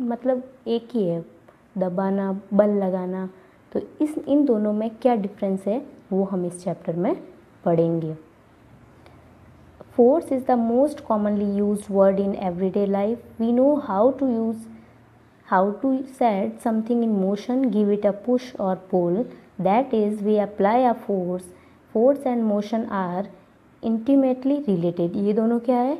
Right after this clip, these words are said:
एक दूसरे से रिलेटेड है, force and motion। A sort of cause and effect relationship,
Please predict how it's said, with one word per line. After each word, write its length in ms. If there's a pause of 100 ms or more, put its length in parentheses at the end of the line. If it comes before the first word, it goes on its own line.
एक 220
दूसरे 320
से 180 (400)
रिलेटेड 460
है, 180
force 280
and 240 (400)
motion। 400 (840)
A 60
sort 460
of 120 (180)
cause 180
and 240
effect 380
relationship, 600